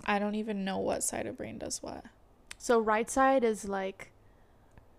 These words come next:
Speaker 2: accounting, finances, numbers.
Speaker 1: Nope.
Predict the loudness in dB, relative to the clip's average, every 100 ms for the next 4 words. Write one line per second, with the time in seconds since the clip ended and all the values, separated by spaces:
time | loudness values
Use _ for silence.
0 | -18 -10 -4 0 0 0 -4 -6 -8 -4
1 | 0 0 -2 -4 -6 -6 -4 -2 0 0
2 | -2 -4 -6 -8 -14 -14 -18 _ 4 4
3 | 2